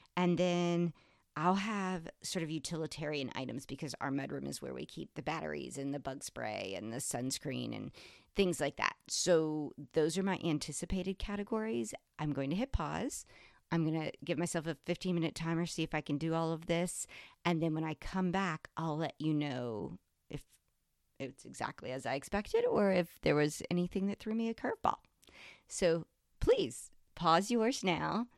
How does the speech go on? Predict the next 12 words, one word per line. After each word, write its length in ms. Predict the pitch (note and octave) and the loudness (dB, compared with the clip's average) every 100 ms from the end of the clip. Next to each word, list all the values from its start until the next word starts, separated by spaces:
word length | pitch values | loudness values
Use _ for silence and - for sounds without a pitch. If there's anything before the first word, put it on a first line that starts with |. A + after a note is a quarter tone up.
| _ _ _ D#3+ | _ _ _ 0
go 220 | E3+ F#3 | 4 4
sort 400 | G3 - G#3+ A3 | 2 2 2 4
a 40 | |
space, 840 | A#3 - F3 D3 G3+ A4+ - - - - - _ - | 0 0 0 2 2 0 -2 -10 -14 -20 -20 _ 0
and 360 | E3+ E3+ E3 - | 2 2 0 -4
push 220 | - F3 - | -6 -4 -4
play 180 | G3 G3 | -4 -2
when 160 | A3 | 0
you're 160 | A3 C#4+ | 0 0
ready 260 | D4 C#4 C4+ | 0 0 0
also. 300 | D#4+ - - - _ _ _ _ _ _ _ _ _ _ _ _ _ _ _ _ _ _ _ _ _ _ _ _ _ _ _ _ _ _ _ - | -2 -4 -6 -8 _ _ _ _ _ _ _ _ _ _ _ _ _ _ _ _ _ _ _ _ _ _ _ _ _ _ _ _ _ _ _ -10
I 240 | D#3 D3 | -4 -4